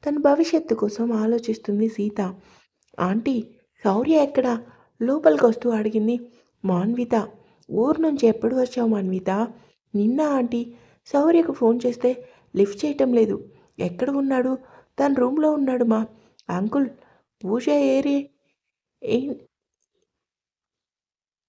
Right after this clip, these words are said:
చేసిన పాపాలకి శిక్ష అనుభవిస్తున్నారు కదమ్మా." ఆంటీ, ఏం అర్థం కాక చూసింది మాన్విత.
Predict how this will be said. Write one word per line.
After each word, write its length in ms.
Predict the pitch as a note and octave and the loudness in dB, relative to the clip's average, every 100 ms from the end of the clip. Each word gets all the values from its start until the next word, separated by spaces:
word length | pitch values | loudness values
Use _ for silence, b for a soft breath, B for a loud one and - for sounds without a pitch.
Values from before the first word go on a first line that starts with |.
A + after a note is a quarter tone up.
| - | -10
చేసిన 520 | A3 G3+ G3+ - C#4 | -4 -2 -2 -2 -2
పాపాలకి 640 | C4+ B3+ C#4 C4+ C4 C#4+ C4 A3 B B B B | -2 -2 -2 -2 -2 -2 -2 -2 B B B B
శిక్ష 280 | - C#4+ - | -6 -6 0
అనుభవిస్తున్నారు 760 | E4 C#4+ C4+ C4+ - C#4+ B3 A3+ | 0 0 -2 -2 -4 -2 0 0
కదమ్మా." 380 | G#3 G3 F#3 G#3+ A#3 B B B - | 0 -2 0 -2 -4 B B B -6
ఆంటీ, 340 | F#3 A3 B3+ A3 - b b b - | -2 -2 0 -2 -4 b b b -4
ఏం 240 | F#3+ B3+ D4 | -2 0 -2
అర్థం 280 | C4 C#4+ C#4 | -4 -4 -2
కాక 220 | C#4 C#4 | -2 -4
చూసింది 420 | - B3+ B3 B3 | -6 -6 -2 0
మాన్విత. 440 | A#3 G3+ A3+ A#3 | 0 0 -2 0